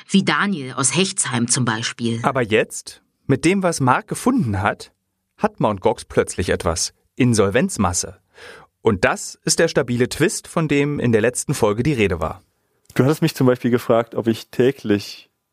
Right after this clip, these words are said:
Speaker 3: drauf gucke, wie hoch der, der Kurs ist von Bitcoin. Also ich gucke nicht täglich drauf, ich gucke bestimmt drei, viermal am Tag, weil ich neugierig bin, weil ich auch Angst hab, dass der,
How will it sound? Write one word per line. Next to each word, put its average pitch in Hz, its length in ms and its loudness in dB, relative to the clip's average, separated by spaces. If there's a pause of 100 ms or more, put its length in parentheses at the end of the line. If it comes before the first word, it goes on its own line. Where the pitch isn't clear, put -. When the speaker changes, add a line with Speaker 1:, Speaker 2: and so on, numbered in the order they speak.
(120)
Speaker 3:
drauf - 260 -2
gucke, 123 240 -2
wie 110 120 4
hoch 113 140 -4
der, 101 440 2
der 101 160 2
Kurs - 280 0
ist 98 140 0
von 95 180 0
Bitcoin. 95 480 0 (600)
Also 98 140 2
ich 98 100 -4
gucke 135 220 0
nicht - 260 0
täglich 110 380 0
drauf, 90 240 2
ich 87 100 -4
gucke 110 180 0
bestimmt - 520 -2 (320)
drei, 98 220 2
viermal 113 360 2
am 87 140 -4
Tag, 90 320 0 (200)
weil 95 380 2
ich - 500 -10 (120)
neugierig 131 560 2
bin, 156 520 0
weil 98 200 2
ich - 180 -6
auch 90 220 0
Angst 104 340 -2
hab, 139 200 -2
dass - 160 -2
der, 90 280 2